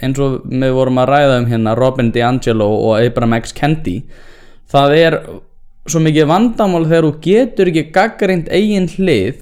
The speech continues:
sökum þess að þér er mætt með ofstæki. Þannig að mér finnst þetta vera, við, í rauninni, baráttan er svolítið hald inn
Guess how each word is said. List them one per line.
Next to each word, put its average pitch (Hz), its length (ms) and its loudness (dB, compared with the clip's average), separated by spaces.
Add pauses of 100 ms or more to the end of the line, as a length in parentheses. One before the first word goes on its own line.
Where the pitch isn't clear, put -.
sökum 196 640 0
þess 143 380 -2
að - 220 -6
þér 214 300 0
er 170 120 2
mætt 185 400 -4
með 170 240 -2
ofstæki. - 600 -4 (560)
Þannig 131 260 2
að 139 60 2
mér 147 140 2
finnst 156 200 -2
þetta 143 240 0
vera, 180 440 2 (200)
við, 143 300 2
í 139 160 2
rauninni, 131 260 2
baráttan 170 760 0
er 151 100 0
svolítið 131 440 -2
hald 214 460 -2 (400)
inn 170 180 0